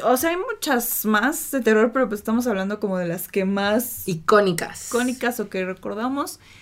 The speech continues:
Speaker 1: Kilómetro treinta y uno.
Speaker 2: Ujú.
Speaker 1: Este, n-, no recuerdo bien, o sea, porque ni, ni siquiera la vi completa, pero me acuerdo que cuando estaba en cines,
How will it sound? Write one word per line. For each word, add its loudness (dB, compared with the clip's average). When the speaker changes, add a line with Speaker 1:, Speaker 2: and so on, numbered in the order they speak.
Speaker 1:
Kilómetro -2
treinta -2
y -2
uno. -2
Speaker 2:
Ujú. -2
Speaker 1:
Este, -2
n-, 0
no 6
recuerdo 4
bien, 4
o 2
sea, 4
porque 2
ni, 6
ni 4
siquiera -2
la 4
vi 4
completa, -2
pero 6
me 2
acuerdo 4
que -8
cuando 0
estaba 2
en 4
cines, 0